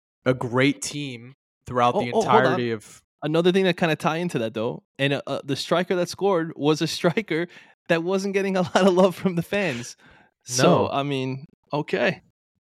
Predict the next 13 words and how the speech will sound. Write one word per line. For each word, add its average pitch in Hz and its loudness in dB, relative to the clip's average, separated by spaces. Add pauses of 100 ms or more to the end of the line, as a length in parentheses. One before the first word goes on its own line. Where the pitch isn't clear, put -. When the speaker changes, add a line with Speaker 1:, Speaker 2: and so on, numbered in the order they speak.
(420)
Speaker 1:
A 131 0
striker 147 4
Speaker 2:
Wild. 139 2
Speaker 1:
who's 139 -2
known, 131 0 (120)
known 127 2
for 127 -2
missing, 117 -4 (240)
um, 110 0
some 117 -4
opportunities, 117 -2
so. 101 2 (400)
Speaker 2:
Uh-huh. 131 2